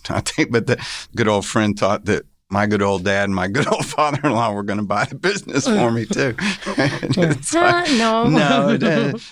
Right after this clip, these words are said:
Speaker 1: that didn't work. So anyway, that negotiation went on for about a year, basically over price and terms. And that's when I had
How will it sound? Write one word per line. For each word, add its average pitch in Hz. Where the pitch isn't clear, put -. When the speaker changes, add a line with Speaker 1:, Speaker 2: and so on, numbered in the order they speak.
Speaker 1:
that 131
didn't 117
work. 107
So 156
anyway, 127
that 123
negotiation 104
went 98
on 101
for 92
about 95
a 87
year, 92
basically 90
over 85
price 90
and 76
terms. 92
And 104
that's 98
when 95
I 90
had 90